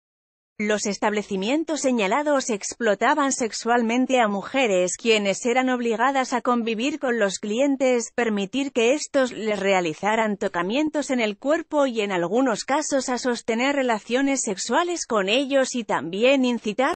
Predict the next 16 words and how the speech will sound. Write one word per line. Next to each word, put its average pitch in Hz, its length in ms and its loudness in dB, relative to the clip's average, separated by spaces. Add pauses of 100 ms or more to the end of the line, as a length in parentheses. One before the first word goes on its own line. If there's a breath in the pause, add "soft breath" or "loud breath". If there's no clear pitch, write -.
Los 240 320 0
encargados 208 680 0
de 220 80 2
los 190 180 0
lugares 226 520 0
les 208 240 0
retenían 233 580 0
la 226 140 4
mayor 262 340 0
parte 262 380 -2
del 214 200 -2
dinero 233 520 2
que 254 100 -2
recababan 240 640 0
las 254 220 0
mujeres. 190 840 0